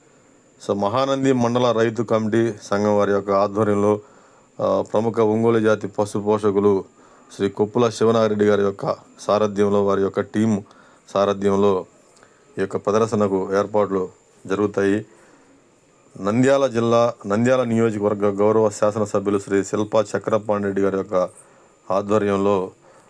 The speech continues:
so, వారి యొక్క కమిటీ యొక్క ఆధ్వర్యంలో కూడా వారు, వారు స్వయంగా పాల్గొంటూ ప్రదర్శనను నిర్వహిస్తారు దగ్గరుండి ఎప్పటిలాగానే. So, రెండు వేల ఇరవై నాలుగు మార్చి తొమ్మిది సీనియర్స్,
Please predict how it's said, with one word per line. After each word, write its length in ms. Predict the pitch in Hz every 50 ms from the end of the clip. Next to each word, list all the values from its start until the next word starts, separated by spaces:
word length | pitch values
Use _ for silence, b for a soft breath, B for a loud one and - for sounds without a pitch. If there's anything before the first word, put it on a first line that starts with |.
| b b _ - -
so, 60 | 95
వారి 220 | 92 95 95 92
యొక్క 500 | 92 92 90 - 95 92 92 92 95 92 b b b b b b b b b b b b b -
కమిటీ 280 | 101 101 107 101 110
యొక్క 240 | 107 107 104 104 -
ఆధ్వర్యంలో 540 | 95 95 98 98 101 104 101 98 95 95 95
కూడా 280 | 95 95 98 95 90 85 - _ b b b b b b b b b b b _ -
వారు, 320 | 90 95 95 98 90 90 - - b b b b b b b b b _ _ -
వారు 180 | 98 92 95 95
స్వయంగా 380 | - - 101 107 110 110 110
పాల్గొంటూ 720 | 101 - 107 107 107 107 104 104 104 101 104 107 110 117 - _ _ _ _ _ _ - -
ప్రదర్శనను 580 | 101 104 104 104 - 110 101 101 101 101 101 95 -
నిర్వహిస్తారు 560 | 104 98 98 104 101 101 98 98 - 98 98
దగ్గరుండి 480 | 98 92 98 95 98 98 101 98 98 104
ఎప్పటిలాగానే. 720 | 107 101 - - 104 95 98 98 98 98 95 107 123 135 B B B B B B B B B B B B B B B B _ -
So, 180 | 120 120 120 - - _ -
రెండు 200 | 104 104 113 120
వేల 160 | 127 131 127
ఇరవై 220 | 123 117 120 120 120
నాలుగు 420 | 117 117 117 113 117 113 117 113
మార్చి 440 | 107 107 107 110 113 113 - - 110
తొమ్మిది 460 | 95 - 113 110 113 117 110 113 113
సీనియర్స్, 640 | 104 - 117 110 110 113 110 98 - - 123 131